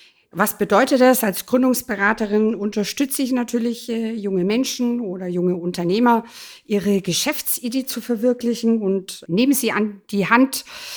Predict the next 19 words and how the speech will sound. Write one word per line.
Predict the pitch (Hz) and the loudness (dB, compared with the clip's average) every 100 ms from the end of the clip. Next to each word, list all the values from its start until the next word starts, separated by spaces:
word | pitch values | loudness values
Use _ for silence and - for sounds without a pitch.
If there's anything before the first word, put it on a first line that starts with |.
| - | -4
gebe | 254 240 | -2 0
ihnen | 240 226 | 2 2
ein | 220 | 2
bisschen | 208 226 214 | 0 0 0
Orientierung, | 208 208 196 190 302 311 294 285 | -2 2 2 4 4 6 6 4
dass | 220 | 4
sie | 208 | 0
sich | 190 185 | -4 -2
nicht | 196 | -4
so | 196 | -4
verloren | 165 180 240 285 | -4 -2 0 0
fühlen | 277 - 240 240 233 247 | -2 -2 2 4 4 2
und | - 208 208 208 208 208 - - | -2 -2 2 4 4 0 -4 -8
begleite | 180 180 170 175 175 | -8 -4 -4 -2 -4
natürlich | 170 175 175 151 | -4 -4 -4 -6
den | 170 | -10
ganzen | 165 175 175 175 165 | -8 -6 -4 -6 -2
Weg | 185 180 | -2 -2
von | - 185 185 175 | -2 0 2 0